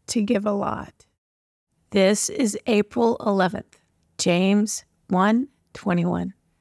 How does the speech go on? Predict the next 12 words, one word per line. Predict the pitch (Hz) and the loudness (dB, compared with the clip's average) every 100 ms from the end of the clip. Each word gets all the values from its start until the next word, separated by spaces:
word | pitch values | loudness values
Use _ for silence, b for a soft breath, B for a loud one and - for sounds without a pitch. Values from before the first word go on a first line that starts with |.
| - | -10
"So | - 208 208 | -4 0 2
get | 175 190 247 254 | 0 0 0 2
rid | 233 220 220 | 2 2 4
of | 208 180 | 2 2
all | 185 202 214 | 2 4 2
the | 220 | 0
filth | 196 - 214 208 - | -2 0 2 2 0
and | 180 175 - | -2 -2 0
evil | 240 233 233 | 0 2 2
in | 220 208 | 2 2
your | 208 | 2
lives | 190 165 165 170 | 0 0 -2 -6